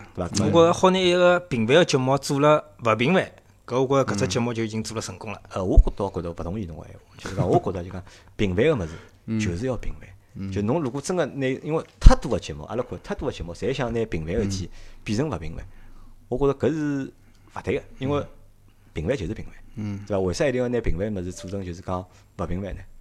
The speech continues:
Speaker 1: 勿是装逼嘛，
Speaker 3: 嗯。
Speaker 1: 或者勿是就辣盖，
Speaker 3: <laughs>
Speaker 1: 就勿是辣盖就埃个嘛，对伐？
Speaker 3: 嗯。
Speaker 1: 葛末，反正搿就是啊，我对搿只节目个就是讲一个，
Speaker 3: 嗯。
Speaker 1: 一些，一些想法吧。葛末我也希望就是最终还是希望大家好来参加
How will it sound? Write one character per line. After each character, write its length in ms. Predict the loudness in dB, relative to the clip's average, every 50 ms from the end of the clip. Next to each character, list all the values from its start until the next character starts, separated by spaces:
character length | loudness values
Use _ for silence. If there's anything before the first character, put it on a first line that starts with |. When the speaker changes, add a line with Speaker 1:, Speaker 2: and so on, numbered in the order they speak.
| -16 -10 -10
Speaker 1:
勿 40 |
是 60 | -8 -6
装 160 | -6 -6 -6
逼 120 | -8 -10
嘛， 120 | -10 -10 -12 -14 -18 -18 -18 -8 -4
Speaker 3:
嗯。 100 | -2 0
Speaker 1:
或 60 | 2
者 100 | 2 2
勿 80 | 2
是 100 | 0 0
就 100 | 0 2
辣 120 | 2 2 2
盖， 100 | 10 12 12 12 12 8 2
Speaker 3:
<laughs> 260 | -4 -10 -12 -12 -4
Speaker 1:
就 140 | -2 -2 0
勿 100 | 0 -2
是 140 | 0 0 2
辣 80 | 2 4
盖 120 | 2 2
就 100 | 2 4
埃 100 | 2 2
个 120 | 2 2 0
嘛， 140 | 0 -4 -10 -16 -20 -12 -6
对 100 | -2 0
伐？ 160 | 0 0 -2
Speaker 3:
嗯。 140 | -4 -8 -10 -12 -10 -2
Speaker 1:
葛 60 | 0
末， 160 | 0 0 0 -4 -14 -20 -20 -20 -20 -12 _ -10 -10 -10 -16 -18 -20 -20 -20 -20 -20 -20 -20 -20 -20 -16 -16 -16 -4
反 100 | 0 2
正 100 | 2 2
搿 140 | 2 2 2
就 120 | 4 4 2
是 60 | 2
啊， 140 | 0 -2 -4
我 200 | 0 6 6 6
对 280 | 6 6 2 0 -4 -6
搿 80 | -8 -8
只 120 | -8 -6
节 140 | -6 -6 -8
目 180 | -6 -4 -2 -2
个 120 | -2 -2
就 100 | -4 -6
是 100 | -8 -10 -10
讲 440 | -10 -10 -8 -8 -8 -10 -12 -14 -14 -10
一 60 | -10
个， 60 | -10
Speaker 3:
嗯。 40 | -10 -10
Speaker 1:
一 40 |
些， 120 | -14 -16 -16 -20 -20 -18 -14
一 80 | -12
些 280 | -6 -2 -2 -2 -2 -4 -6 -12 -14 -14 -16 -16 -14
想 240 | -8 -4 -4 -2 -2
法 120 | -2 -4
吧。 180 | -4 -6 -14 -14 -8
葛 60 | -6
末 100 | -4 -2
我 80 | 0 0
也 120 | 0 0
希 180 | -2 -2 -2 -2
望 180 | -2 -2 -2
就 100 | -4 -8
是 220 | -10 -12 -12 -14 -8
最 160 | -6 -6 -4
终 220 | -4 -6 -8 -8
还 120 | -8 -8 -8
是 160 | -8 -8 -10
希 180 | -10 -8 -6
望 120 | -6 -6 -6
大 140 | -8 -12 -4
家 220 | -2 0 0 0 -2 -8 -20 -20 _
好 120 | -6 -4 -4
来 100 | -4 -4
参 240 | 2 4 4 4 4
加 160 | 2 -4